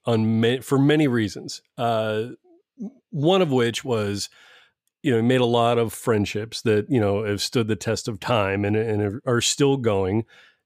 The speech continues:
And then on, on one hand, you're also labeled as the bitches who just spend money. And you're like, "Oh, fuck."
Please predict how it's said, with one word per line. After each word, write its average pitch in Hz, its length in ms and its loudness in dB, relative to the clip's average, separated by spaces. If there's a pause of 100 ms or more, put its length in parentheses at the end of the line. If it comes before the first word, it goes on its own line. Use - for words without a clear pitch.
And 175 160 2
then 208 140 4
on, 196 260 2
on 175 160 2
one 185 200 4
hand, 151 240 4
you're 135 100 4
also 151 240 0
labeled 131 340 0
as 107 120 0
the 113 100 -2
bitches 123 600 0
who 131 100 0
just 113 260 -2
spend 107 300 -2
money. 107 420 0
And 113 120 0
you're 113 120 0
like, 107 180 -2
"Oh, 110 180 -4
fuck." - 360 -14